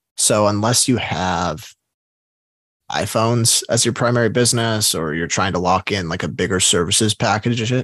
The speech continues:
like with, you know, with YouTube T V buying, s-, what is it, Sunday, uh,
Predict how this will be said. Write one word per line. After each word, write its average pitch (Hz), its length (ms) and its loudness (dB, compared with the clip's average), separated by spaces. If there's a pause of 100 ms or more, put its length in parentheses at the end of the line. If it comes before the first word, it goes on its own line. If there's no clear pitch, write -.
like 90 340 -2
with, 73 320 -4 (720)
you 113 80 0
know, 92 80 2
with 95 140 0
YouTube 139 360 2
T 123 160 4
V 117 220 4
buying, 101 360 0
s-, - 540 0
what 82 140 -6
is - 80 -6
it, 76 160 -6 (180)
Sunday, 87 640 0 (580)
uh, 76 460 -4